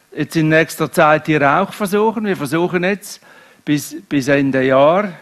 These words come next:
möchte ich dem Zeit geben, mal Jesus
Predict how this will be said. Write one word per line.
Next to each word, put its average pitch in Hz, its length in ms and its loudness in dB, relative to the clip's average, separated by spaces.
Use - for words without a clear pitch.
möchte 165 300 -4
ich 165 100 -8
dem 170 240 -2
Zeit 156 420 0
geben, 156 580 -2
mal 160 380 2
Jesus 165 760 0